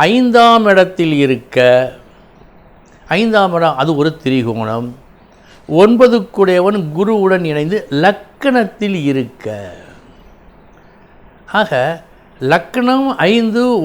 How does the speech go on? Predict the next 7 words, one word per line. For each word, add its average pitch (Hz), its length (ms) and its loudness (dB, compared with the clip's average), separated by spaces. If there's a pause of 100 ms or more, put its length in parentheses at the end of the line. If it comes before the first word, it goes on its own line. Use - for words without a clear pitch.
ஒன்பது 208 340 0 (200)
இவைதான் 180 400 0
வருகிறது, 92 360 -6 (1000)
திரிகோணங்கள் 226 680 2
தான் 208 200 2
வருகிறது, 104 420 -6 (460)
கேந்திரங்கள் 190 800 4